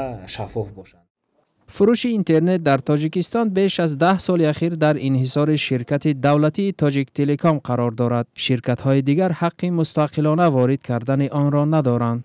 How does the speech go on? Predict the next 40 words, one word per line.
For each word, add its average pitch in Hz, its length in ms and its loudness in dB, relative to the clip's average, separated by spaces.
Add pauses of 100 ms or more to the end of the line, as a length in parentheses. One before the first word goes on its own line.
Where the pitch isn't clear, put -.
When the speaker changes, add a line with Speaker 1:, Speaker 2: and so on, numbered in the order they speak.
Speaker 2:
تنها 175 340 2
در 175 180 4
سال 160 300 0
دو 151 140 2
هزار 143 300 2
و 143 40 0
بیست 127 320 -4
و 147 40 -2
چهار 190 260 0
به 165 180 2
دو 160 160 2
شرکت 165 520 0
اجازه 160 400 2
داده 127 280 2
شده 123 200 -4
است 123 280 -2
که 131 100 -4
قسماً 131 460 -4
اینترنت 135 720 -2
را 135 140 0
مستقیماً 120 760 -4
وارد 139 380 0
کنند. 117 460 -4 (760)
تاجیکستان 196 640 2
در 175 180 4
ریتینگ 196 580 2
دسترسی 143 460 0
به 156 100 2
اینترنت 135 580 0
موبیلی 147 480 4
در 147 200 4
میان 147 320 2
کشورهای 135 640 -2
آسیای 123 420 -2
مرکزی 143 500 -2
در 170 220 2
زینهٔ 139 460 0
آخرین 147 480 0
قرار 120 320 -2
دارد. 117 380 -2